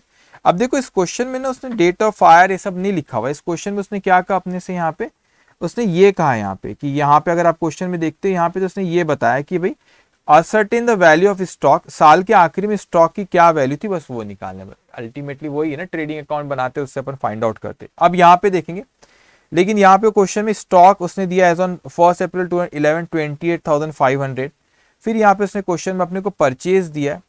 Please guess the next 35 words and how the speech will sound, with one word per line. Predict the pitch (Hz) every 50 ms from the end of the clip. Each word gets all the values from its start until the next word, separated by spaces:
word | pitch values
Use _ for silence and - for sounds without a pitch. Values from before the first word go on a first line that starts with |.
| _ _ _ _ _ -
वन | 135 151 160 170
लाख | 170 165 165 170 -
फिफ्टी | - 160 139 - - 160 156
टू | 175 160
फ़ाइव | - - 147 120 117 127
हंड्रेड, | 139 139 123 123
मैन्युफैक्चरिंग | 135 135 151 165 160 - 170 - - 180 165 170 170 160
एक्सपेंसेस | 143 - _ - 147 139 135 151 143 - -
थर्टी | 156 143 131 156 156 143
थाउजेंड। | 139 113 104 110 139 175 - _ _ _ _ _ _ _ _ _ _
सेलिंग | - - - 185 190 196 226 269 277
एक्सपेंसेस | 262 220 - - - 196 190 185 202 208 190
बारह | 165 147 151 143 143 156 170 180 185
हज़ार | 180 170 175 175 170
एक | - 139 139 135 -
सौ, | - - 185 - -
एडवर्ट-, | 135 135 135 135 139 151 147 - -
ए-, | - 135 131 135 135 131 135
एडमिनिस्ट्रेशन | 139 135 143 151 170 175 - - 180 170 - 180 165
एक्सपेंस | 151 143 - - - 151 156 151 -
छह | - - - 147 143 139
हज़ार | 120 113 113 117 131 _ _ _ _ _ _ _ _ _ -
और | 123 123 123 120
फाइनेंशियल | 120 - _ 151 139 135 143 160 180 180 - 190 170
एक्सपेंसेस | 139 120 - - _ 127 120 120 117 - 147 147 147 -
फ़ोर | - - 156 165 165 -
थाउजेंड | 156 143 131 131 127 123
थ्री | - 123 123
हंड्रेड, | 123 131 156 165 -
सेल्स | - - - 147 143 156 165 - _ _ _ _ _
टू | - 160 151
लाख | 147 143 139 135
फ़ोर्टी | _ - 127 113 - 131
नाइन | 131 135 143 156
थाउजेंड। | 139 - 98 95 -